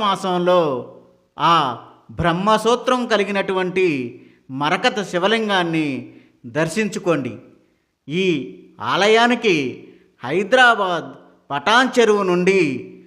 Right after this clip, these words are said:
ముప్పై కిలోమీటర్ల దూరంలో ఉన్న శంకరపల్లికి అతి దగ్గరలో ఉన్న చందిప్ప అనే గ్రామంలో ఉంది. ఈ ఆలయానికి చేరుకోవటానికి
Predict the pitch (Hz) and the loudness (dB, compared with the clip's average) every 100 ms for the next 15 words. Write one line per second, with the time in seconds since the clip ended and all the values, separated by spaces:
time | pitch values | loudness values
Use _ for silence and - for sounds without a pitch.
0 | _ 147 165 - 226 202 180 196 247 240 | _ -8 -6 2 4 4 2 0 0 0
1 | 220 208 175 180 220 233 214 190 180 185 | -2 -2 0 2 2 4 4 2 0 0
2 | 185 151 120 - - _ _ - 156 190 | 0 0 -2 -10 -20 _ _ -8 -6 -4
3 | 208 240 240 202 190 190 214 190 135 - | 0 2 4 2 2 0 0 0 0 -4
4 | - - 131 165 208 214 190 147 170 170 | -14 -8 -4 -4 -2 -2 -2 0 -2 2
5 | 233 254 233 220 190 180 190 175 143 113 | 2 4 4 4 4 2 0 0 0 -6
6 | - - _ - 185 226 220 220 220 - | -16 -20 _ -2 0 0 2 2 2 0
7 | 190 214 160 - - - 156 185 185 151 | 4 4 4 -2 -14 -10 -4 -2 0 0
8 | 156 160 196 196 185 202 233 - - - | 2 2 2 0 2 2 2 -4 -16 -10
9 | 135 170 156 113 - - _ _ _ _ | -4 -2 -2 -4 -10 -20 _ _ _ _
10 | 151 190 185 165 196 240 240 233 233 208 | -6 0 4 4 4 6 4 2 -2 -4
11 | 180 208 233 226 226 202 190 175 190 | 2 4 4 4 2 2 2 0 -2